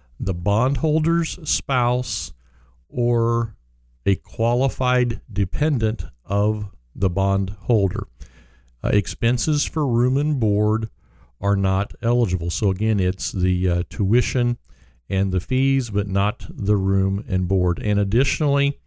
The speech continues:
uh, the bond must be in the taxpayer's name. That means that, you know, grandma and grandpa can't, uh, use, uh, their bonds, uh, to pay, uh, for their grandchildren's college tuition unless,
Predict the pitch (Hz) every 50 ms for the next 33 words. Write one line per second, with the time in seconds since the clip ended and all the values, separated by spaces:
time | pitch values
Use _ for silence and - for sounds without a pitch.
0 | _ _ - - - - - - - _ _ _ _ - - 104 101 120 113 98
1 | - 98 92 90 101 101 104 110 120 131 135 131 123 - 107 107 104 110 127 143
2 | - - - - 139 139 135 135 127 123 120 - - 113 110 120 - - - -
3 | - 117 117 127 143 151 139 120 104 101 98 104 113 117 110 107 - 113 110 110
4 | 113 117 120 117 101 101 101 107 104 104 104 104 - 110 101 95 92 90 98 95
5 | 101 107 117 120 123 127 131 127 113 104 110 113 117 117 - - 123 120 113 -
6 | - - 113 113 117 123 - _ _ - 107 104 101 101 98 - _ _ - -
7 | - - - _ - 110 107 107 113 113 110 101 - - - 98 101 - - -
8 | 147 160 139 104 92 92 110 110 113 117 110 113 110 110 110 110 113 113 117 113
9 | 113 - - _ _ _ _ - - _ _ - _ _ _ _ _ - 92 98
10 | 107 110 110 - - 98 - - 104 101 104 107 110 107 110 107 107 - - -
11 | 98 98 104 - - - 107 101 101 104 104 101 104 104 - 123 104 107 101 98
12 | 104 104 107 104 104 - - 113 104 107 98 104 104 98 95 - - - - 110
13 | 107 107 107 98 92 - - 104 98 101 120 139 151 - - 101 95 98 120 127
14 | 127 139 151 151 151 165 190 214 202 123 95 101 104 - - - - - -